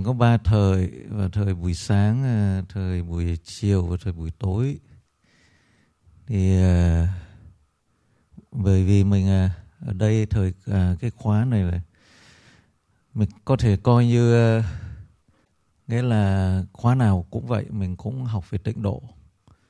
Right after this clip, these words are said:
Cho nên, à, ba thời tu của mình á, buổi sáng cũng, à, tịnh độ, chiều cũng tịnh độ, tối cũng tịnh độ. À,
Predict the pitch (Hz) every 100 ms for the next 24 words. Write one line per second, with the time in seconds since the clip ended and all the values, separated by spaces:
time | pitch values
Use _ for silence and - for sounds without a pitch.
0 | _ _ _ _ _ _ - 110 110 107
1 | 110 110 101 107 107 - 104 92 - 110
2 | 98 95 95 87 92 110 107 98 90 85
3 | 95 98 113 110 107 117 113 110 101 101
4 | 104 95 95 - _ _ _ _ _ _
5 | _ - - 98 90 82 101 113 113 107
6 | 104 104 - _ - 104 110 - 120 110
7 | 98 101 - - _ _ _ _ _ _
8 | _ _ _ _ _ _ _